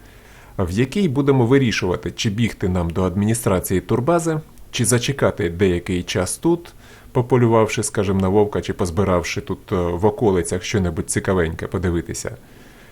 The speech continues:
І, е, врешті-решт, треба пошити шубу. На шубу вже все є. І кишки, і шлунки, і щ-, чого тут тільки нема, і шкірки.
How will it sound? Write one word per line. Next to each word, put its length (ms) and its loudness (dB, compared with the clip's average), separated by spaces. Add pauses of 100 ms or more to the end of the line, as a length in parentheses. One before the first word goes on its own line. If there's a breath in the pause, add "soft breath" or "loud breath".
(360 loud breath)
І, 380 2
е, 280 4 (240)
врешті-решт, 720 0 (260)
треба 280 -2
пошити 420 -6
шубу. 400 -4 (140)
На 120 -4
шубу 320 -2
вже 140 -4
все 280 -2
є. 220 -8 (1500)
І 40 -20 (120)
кишки, 600 -4 (100)
і 40 -12
шлунки, 720 -2
і 180 -4
щ-, 200 -12 (100)
чого 260 -8
тут 200 -14
тільки 280 -8
нема, 340 -4 (140)
і 220 -6 (260)
шкірки. 600 -8